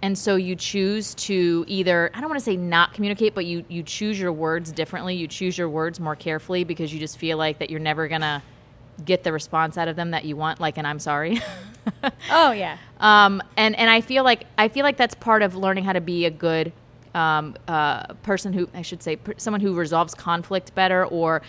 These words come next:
Speaker 1: just realizing that sometimes you're just not gonna win. And it's not, I know it's not about winning and losing, but sometimes you feel like you need to get out what you need to get out.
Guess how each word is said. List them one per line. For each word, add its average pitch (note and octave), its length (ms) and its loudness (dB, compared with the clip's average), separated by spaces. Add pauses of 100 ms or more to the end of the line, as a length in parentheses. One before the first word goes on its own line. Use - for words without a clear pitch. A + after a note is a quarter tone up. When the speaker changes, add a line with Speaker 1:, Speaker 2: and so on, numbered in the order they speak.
(160)
Speaker 1:
just G#3 180 2
realizing F#3 400 4
that E3+ 80 -6
sometimes F3 360 -2
you're E3 100 0
just D#3+ 240 -4
not D#3+ 200 0
gonna D#3 160 -4
win. C#3+ 320 -4
And A#3 120 2
it's A#3 80 -2
not, D4 260 0
I A3 60 2
know B3+ 120 2
it's B3 100 -2
not A#3 80 -2
about G3 160 2
winning F3+ 220 -2
and D#3+ 80 -6
losing, E3 280 -4
but - 100 -8
sometimes G3+ 480 -4
you E3+ 60 -6
feel F3+ 200 -2
like E3 160 -2
you F3 60 -6
need E3 140 -8
to F3 80 -10
get D#3 260 -2
out D#3+ 240 4
what - 160 -6
you E3 60 -6
need D#3+ 160 -8
to - 60 -14
get D#3 100 0
out. D3+ 260 2